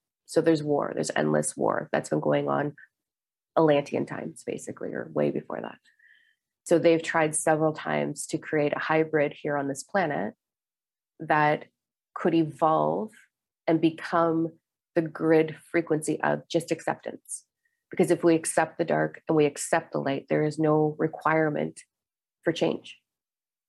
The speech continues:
There's no requirement for it to be more or be less. It just simply is. It's restored balance. And therefore, there's no war, and greed doesn't take over, and the dark does what the dark does, and the light does what the light does.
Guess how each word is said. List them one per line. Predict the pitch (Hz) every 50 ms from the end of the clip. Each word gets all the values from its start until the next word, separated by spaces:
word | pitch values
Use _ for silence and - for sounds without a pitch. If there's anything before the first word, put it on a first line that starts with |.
| _ _ _ _ _ _ _ _ _ _ _ -
There's | 175 165 156
no | 165 160
requirement | 156 160 156 160 - 156 151 160 156 156 156 151 - -
for | - - -
it | 156 - -
to | 165
be | 151 156 160 165 165 160
more | 160 156 151 151 151 151 147 -
or | 147 147 151
be | 147 165 165 165
less. | 156 147 - - 156 151 - - -
It | -
just | - 156 156 156 -
simply | - 147 143 - - 147 - - -
is. | 160 156 - - - - - - - - _ _ _ _ _ _ -
It's | - - -
restored | 160 156 156 - - 156 151 151 147 135
balance. | - - 151 - - - - - _ - - - - _ _ _ _ _ _ _ _ _ _ _ _ _ _ _ _ -
And | 165 160
therefore, | 160 156 160 156
there's | 147 156 156 156
no | 160 151 151 151
war, | 147 147 147 147 147 147 147 151 151 151 _ _ _ _ _ _
and | - 156 151 156
greed | 156 160 160 156 151
doesn't | 147 147 160 160 156
take | - 156 151 -
over, | 147 147 143 139 143 143 139
and | 135 135
the | 135
dark | 135 120 127 151 151 -
does | 185 175
what | - 190
the | - 220
dark | 240 254 247 254
does, | - 160 160 160 - 151
and | 147 143
the |
light | 143 139 131 120 -
does | 147 151 -
what | 156 151
the | - 160
light | 160 - - - -
does. | - - - - - -